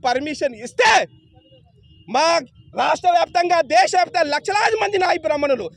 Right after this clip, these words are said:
చౌరవృత్తి మీద ఆధారపడినటువంటి వాళ్ళు ఆత్మహత్యలు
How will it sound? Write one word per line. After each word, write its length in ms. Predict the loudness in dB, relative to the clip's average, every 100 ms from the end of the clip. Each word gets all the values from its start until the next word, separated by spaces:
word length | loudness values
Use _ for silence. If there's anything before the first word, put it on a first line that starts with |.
| -20 -6
చౌరవృత్తి 480 | 0 2 2 0 -2 0
మీద 120 | 2 2
ఆధారపడినటువంటి 800 | 2 2 0 0 0 0 0 2 0
వాళ్ళు 200 | 0 -2 -4 -20 -20 -20 -12 -4 -2
ఆత్మహత్యలు 540 | -2 0 -4 -2 -4